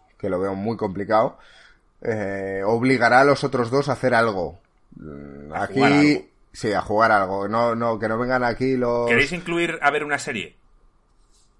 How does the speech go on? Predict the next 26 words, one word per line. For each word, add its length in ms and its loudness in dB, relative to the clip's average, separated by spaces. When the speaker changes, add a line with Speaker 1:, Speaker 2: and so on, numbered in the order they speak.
Speaker 1:
Yo 320 0
opinaría 640 4
que 100 2
dejase 580 -4
que 120 -6
la 100 -6
gente 420 -4
opinase. 540 -4
Ver 300 6
una 160 4
Speaker 2:
Vale. 100 -2
Speaker 1:
serie, 300 -2
jugar 360 4
algo 320 6
que 160 2
alguien 360 0
no 160 -4
quiera 480 0
o 420 6
otra 280 -2
cosa. 240 -18
Fuera, 420 0
en 80 -2
la 80 2
vida 220 -2
real. 280 -10